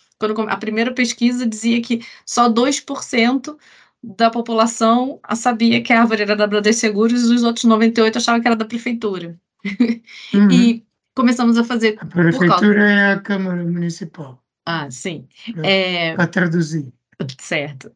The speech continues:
Speaker 1: E aí todo mundo, ninguém sabia. Então se gastava milhões e ninguém sabia, não tinha nada da, da marca. Começamos a fazer uma, uma comunicação diferenciada pra mostrar que a árvore era da Bradesco Seguros.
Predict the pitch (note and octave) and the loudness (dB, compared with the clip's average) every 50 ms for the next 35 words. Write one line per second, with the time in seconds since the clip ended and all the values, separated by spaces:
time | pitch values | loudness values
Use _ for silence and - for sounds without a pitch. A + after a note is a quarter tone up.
0 | _ - - A#3 B3 B3 A#3 A#3 C4 B3 C4+ C#4 C#4 C#4 D4+ C#4 A#3 C4+ D#4+ - | _ 0 2 2 2 2 0 0 0 0 0 0 -2 -2 0 2 2 2 0 0
1 | D#4+ A#3 G#3+ A3 G3 E3+ D3+ D#3 E3 - _ _ - G#3 G3+ A3 A#3 A#3 A#3 A#3+ | -2 0 0 0 0 0 -2 -6 -8 -14 _ _ -12 -6 0 2 2 2 2 2
2 | A3+ B3 B3 - B3+ B3 B3+ A#3+ C#4+ C#4+ D4+ C4 A#3 A#3+ C4+ D#4 D#4+ D#4+ F4 F4+ | 0 0 0 0 -2 -2 0 0 0 0 0 0 0 0 0 -2 -2 -4 -6 -6
3 | E4+ F4 D#4 - C#4+ A#3 G#3+ A#3 A3+ G#3+ F#3+ E3 E3 E3+ F#3 - A#3+ G3+ A3 A3+ | -4 -4 -4 -4 -6 -2 0 2 2 2 2 0 -2 -4 -2 0 0 0 2 0
4 | A3 F#3+ F#3 E3+ D#3+ D#3 D3+ - E3+ F3 F#3 E3+ E3 - - F#3 F#3 F#3 - - | -2 -2 -4 -6 -8 -10 -12 -8 -4 -4 -4 -4 -4 -6 -4 -2 -2 -2 -2 -6
5 | - - - - - A3+ A3+ A3+ A#3 A#3 A#3 A#3 A#3 A#3 A#3 A#3+ A3 G3+ G#3 G#3+ | -8 -10 -12 -8 -4 -2 -2 -2 -2 0 0 0 0 0 -2 -4 -4 -4 -2 -4
6 | G#3 G3+ G3+ G3+ G3+ G3+ - G#3 G3+ G3+ G3 - G#3 G3 G3 G3 G3 - G3+ G3+ | -2 -2 -4 -4 -6 -6 -8 -6 -6 -6 -6 -4 -4 -4 -4 -4 -2 -4 -4 -2
7 | - G3 G3 G3 - G3+ F#3 G3+ G3+ - - G3+ F#3 F#3 - - - - - G3+ | -2 -4 -4 -4 -4 -4 -4 -4 -2 -2 0 0 2 2 0 -2 -4 -6 -6 -6
8 | G3+ G#3 - G#3+ G3+ G3+ G#3 G3 G3 G#3 G3 F#3+ F#3 F#3+ F3+ F3+ F3 F#3 _ _ | -4 -6 -6 -8 -8 -6 -4 -2 -2 -4 -6 -8 -10 -10 -12 -14 -16 -20 _ _
9 | _ _ _ _ _ _ _ _ _ - F#3 F#3 G3 F#3+ F#3 G3 F#3 - - A#3+ | _ _ _ _ _ _ _ _ _ -2 -2 -2 -2 -6 -6 -8 -8 -6 -6 -4
10 | A#3 A3 A3 A#3 C4+ C#4+ E4 D#4+ - - - | -2 0 0 0 0 -2 -4 -10 -12 -12 -14